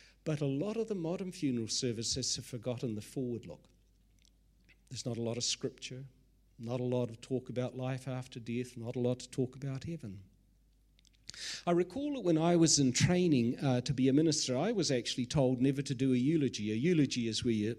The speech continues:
sum up a person's life. Uh, as a minister, don't do that, uh,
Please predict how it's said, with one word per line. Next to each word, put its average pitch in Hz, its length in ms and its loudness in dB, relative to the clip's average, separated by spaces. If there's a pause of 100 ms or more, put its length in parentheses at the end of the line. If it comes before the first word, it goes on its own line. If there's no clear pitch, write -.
(160)
sum 143 280 4
up 110 200 -2
a - 40 8
person's 110 560 -4
life. 120 460 -12 (560)
Uh, 123 320 -6
as 185 200 2
a 185 40 2
minister, 139 520 2
don't 143 500 -2
do 147 220 6
that, 98 300 -4 (640)
uh, 135 180 -4